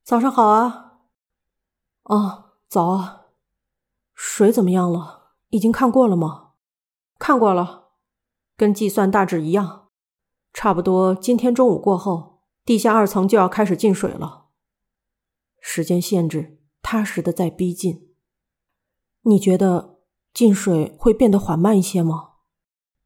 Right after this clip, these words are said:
？”“不知道呢，我只是去确认水位。我们先吃早餐吧。”虽然没有食欲，但不想独自一人呆着的我，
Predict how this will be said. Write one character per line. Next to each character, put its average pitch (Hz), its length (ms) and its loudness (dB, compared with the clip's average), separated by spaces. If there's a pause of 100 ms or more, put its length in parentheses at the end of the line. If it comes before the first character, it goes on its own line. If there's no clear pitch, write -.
(160)
？”“不 247 100 2
知 220 120 2
道 220 180 4
呢， 160 440 -6 (360)
我 220 160 4
只 220 140 2
是 208 120 -4
去 214 240 -2
确 247 220 2
认 214 140 4
水 196 160 -4
位。 - 500 -2 (880)
我 214 80 0
们 220 80 4
先 277 140 0
吃 269 100 -2
早 277 140 -2
餐 240 240 0
吧。” 190 300 -6 (1300)
虽 - 220 0
然 190 100 4
没 190 120 2
有 185 120 2
食 170 280 -4
欲， 185 360 -6 (480)
但 226 160 2
不 202 80 0
想 196 240 0
独 190 140 0
自 240 160 0
一 214 60 0
人 208 200 2
呆 220 160 2
着 202 120 -2
的 170 80 0
我， - 400 -8